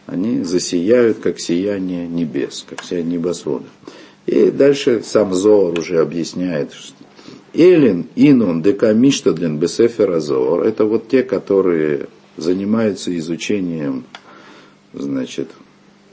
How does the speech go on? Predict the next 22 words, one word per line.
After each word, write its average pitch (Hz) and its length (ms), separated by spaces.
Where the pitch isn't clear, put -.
книги 104 380
Зоар, 76 520
в, 107 160
э, 101 440
"Деигу 147 920
Кативат 113 640
Ноах", 90 500
потому 98 380
что 110 220
она, 175 440
книга 98 400
Зоар, 87 380
она 139 220
как 120 240
Ноев 104 260
ковчег. - 400
М. 73 340
"Вегине 170 600
бьет 123 480
ашхину 143 480
бегалут 101 580
бетхила". 87 640